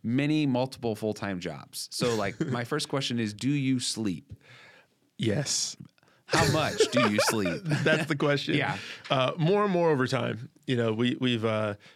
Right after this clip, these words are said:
Speaker 2: my wife and I, we've, we really tried to make rest a part of our life, and, um, prioritizing that is so important, and I'm seeing that as time goes on.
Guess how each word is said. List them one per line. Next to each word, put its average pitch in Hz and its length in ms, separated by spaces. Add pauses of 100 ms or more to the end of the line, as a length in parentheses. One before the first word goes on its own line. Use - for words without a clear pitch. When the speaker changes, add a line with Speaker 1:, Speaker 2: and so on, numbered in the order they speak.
(120)
Speaker 2:
my 123 100
wife 117 240
and 110 100
I, 101 180
we've, 110 300
we 120 100
really 107 220
tried 107 160
to 104 60
make 104 300
rest 110 500
a 113 80
part 104 200
of 98 80
our 101 100
life, 101 380
and, 101 280 (560)
um, 98 460 (140)
prioritizing 120 680
that 110 180
is 101 100
so 120 260
important, 107 540 (420)
and 113 100
I'm 107 120
seeing 120 200
that 107 180
as 113 120
time 104 300
goes 101 160
on. 98 240